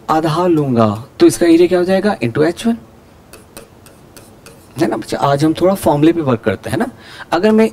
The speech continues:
एबी को आधार मानूंगा, तो इसका area कितना हो जाएगा मेरा बच्चा? एच टू सर। वाओ। अगर मेरा बच्चा हम एसी को आधार मानेंगे, तो इसका area क्या होगा? एच थ्री। देखो,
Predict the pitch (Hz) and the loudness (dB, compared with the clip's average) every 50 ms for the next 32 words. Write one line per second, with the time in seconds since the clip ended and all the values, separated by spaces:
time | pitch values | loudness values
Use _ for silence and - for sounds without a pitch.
0 | - 170 - 175 175 170 202 208 - - 190 202 - - - - 151 156 151 175 | 2 4 4 4 4 2 0 0 0 -2 -4 -4 -4 -4 -4 -4 -2 -2 -2 -2
1 | 185 190 175 151 135 127 120 113 110 107 107 107 113 - - - - - - - | -2 -2 -2 -2 0 0 0 -2 -2 -2 -4 -6 -8 -12 -18 -20 -20 -20 -20 -20
2 | - - - - - 339 - - - - 165 165 175 170 185 180 190 190 185 185 | -20 -20 -10 0 2 2 2 2 0 2 2 2 2 2 0 -2 -2 -2 0 0
3 | 185 196 196 196 196 190 196 - - 247 247 240 - - - - - - - - | 0 0 0 -2 -2 -2 -2 -2 0 0 0 0 -2 -8 -20 -20 -20 -20 -20 -20
4 | - - - - - - - 113 113 - - - 147 160 - - 185 202 - - | -20 -20 -20 -20 -8 -4 -2 -2 -2 -4 -6 -6 -6 -6 -6 -6 -8 -8 -10 -16
5 | - - - - - - - - - - - - - - - 123 113 104 - - | -20 -20 -20 -20 -20 -20 -20 -20 -20 -20 -20 -20 -20 -18 -6 -4 -4 -4 -4 -6
6 | - - - - - - - - - - - - - - - - - - - - | -12 -20 -20 -20 -20 -20 -20 -20 -20 -20 -20 -20 -20 -20 -20 -20 -20 -14 -6 -4
7 | 170 165 180 226 226 233 214 196 185 180 160 156 - - - 190 185 143 160 180 | -2 2 2 4 4 4 4 4 2 0 0 -2 -2 -2 -4 -4 -2 -2 -4 -4
8 | 202 - - - - 339 339 339 - - 226 214 - - 196 202 - - 147 135 | -4 -8 -6 0 2 4 4 4 4 2 0 0 0 -2 -4 -4 -2 -4 -2 -2
9 | 131 139 147 160 165 151 135 127 120 110 110 104 107 104 101 - - - - - | 0 0 0 0 0 -2 0 0 -2 -2 -4 -4 -8 -10 -12 -16 -20 -20 -20 -20
10 | - - - - - - - 185 185 170 165 160 - - - 180 180 - 190 - | -20 -4 -2 0 0 0 0 0 2 2 4 4 4 2 2 0 -2 -2 -2 -4
11 | - - 113 110 - - - 117 110 131 135 - 113 110 | -4 -4 -6 -6 -8 -10 -10 -8 -6 -6 -4 -4 -6 -8